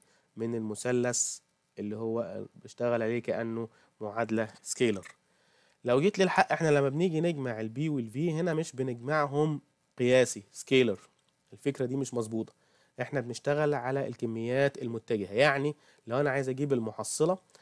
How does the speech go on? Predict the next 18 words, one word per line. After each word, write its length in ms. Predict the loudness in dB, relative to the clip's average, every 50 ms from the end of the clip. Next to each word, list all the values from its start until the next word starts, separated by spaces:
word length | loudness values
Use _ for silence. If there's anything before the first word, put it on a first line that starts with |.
| _ _ _ _ -16
المفروض 500 | -14 -12 -12 -8 -2 0 0 0 0 -2
المحصلة 560 | -4 -6 -8 -8 -8 -10 -6 -2 -2 0 0
عبارة 300 | 0 -2 -2 -2 0 0
عن 240 | 0 -2 -2 -4 -6
البي، 400 | -6 -4 -2 0 0 0 0 -2 -6 _ _ _ _ _ _ _ _ _ _ _ _ _ _ _ _ _ _ _ _ _ _ _ _ _ _ _ _ _ _ _ _ _ _
البي 240 | -20 -12 -8 -8 -4
ده 160 | -2 -2 0
فيكتور 400 | 0 -2 -2 -2 -2 -2 -2 -2 -6 _ _ _ _ _ _ _ _ _ _ _ _ 2
بلس 500 | 4 4 4 4 0 -4 -6 -8 -10 -14 _ _ _ _ _ _ -20
الكيو 520 | -20 _ _ -2 0 2 4 6 4 4 2 _ _ _ _ -20 _ _ _ _ _ _ _ _ _ _ _ _
ده 120 | -10 -4 0
فيكتور 460 | 2 2 2 0 0 -2 0 0 -2 -8 _ _ _ _ _ _ _
بيديني 960 | -4 0 2 4 4 2 2 0 2 2 4 6 6 6 6 6 6 6 4 4 0 _ _ _ _ _ _ _ -4
الاس. 640 | -2 2 2 2 2 2 -2 -4 -6 -6 -10 -14 -18 _ _ _ _ _ _ _ _ _ _ _ _ _ _ _ _ _ -10
يبقى 160 | -2 2 2
انا 140 | 4 4 4
هنا 80 | 4 4
المفروض 520 | 2 0 -2 -2 0 2 2 2 0